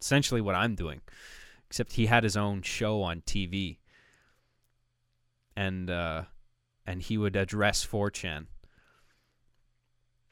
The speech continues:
That shit was hilarious, man. I li-, I like Tom Green.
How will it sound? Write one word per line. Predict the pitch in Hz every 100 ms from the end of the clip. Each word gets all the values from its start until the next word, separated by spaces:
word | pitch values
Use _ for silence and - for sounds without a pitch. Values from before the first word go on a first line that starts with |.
| _ -
That | 110 151
shit | - 117
was | 101
hilarious, | 98 92 101 87 - -
man. | 82 82 - - -
I | 147
li-, | 131 131
I | 139
like | 147 165 -
Tom | 123 110 101
Green. | 92 78